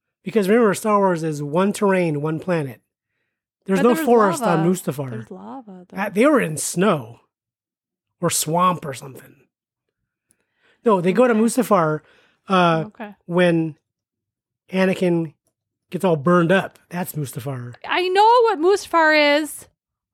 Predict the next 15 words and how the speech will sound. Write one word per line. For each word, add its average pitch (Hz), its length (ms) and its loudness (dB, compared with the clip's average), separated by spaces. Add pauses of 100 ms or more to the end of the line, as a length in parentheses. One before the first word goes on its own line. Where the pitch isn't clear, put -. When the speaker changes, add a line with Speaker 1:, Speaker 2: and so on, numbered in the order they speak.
(680)
Speaker 2:
but 320 140 0
I 311 100 2
Speaker 1:
Why 262 120 2
Speaker 2:
thought 320 120 2
Speaker 1:
do - 60 2
they 359 140 2
go 349 140 2
back? 240 320 0
Why 262 120 0
does 285 140 -2
he 302 80 0
go 302 160 2
back 202 300 -2
to 196 80 -6
Mustafar? 165 460 -6